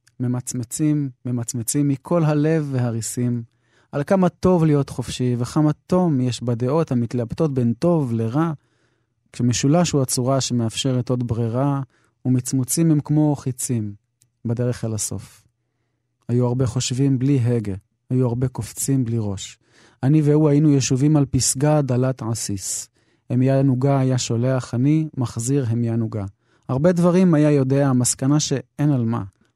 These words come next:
בסך הכל טיפוס רומנטי מאוד יפה, עומד בכל הקריטריונים של הסדר הטוב, אך כמה אהבנו לכאוב, כמה אהבנו לאהוב את הסדר הטוב, כמה כאבתי לעזוב.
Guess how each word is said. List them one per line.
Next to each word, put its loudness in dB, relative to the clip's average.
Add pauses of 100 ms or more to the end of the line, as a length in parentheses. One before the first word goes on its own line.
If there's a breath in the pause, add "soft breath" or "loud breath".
(260)
בסך -2
הכל 2
טיפוס 0
רומנטי 2
מאוד 2
יפה, -2 (400 soft breath)
עומד 4
בכל 2
הקריטריונים 4
של 0
הסדר 2
הטוב, 0 (340)
אך -2 (500)
כמה 2
אהבנו 2
לכאוב, -6 (360)
כמה 2 (100)
אהבנו 4
לאהוב 4
את -2
הסדר -2
הטוב, -4 (480)
כמה 0
כאבתי -2
לעזוב. -4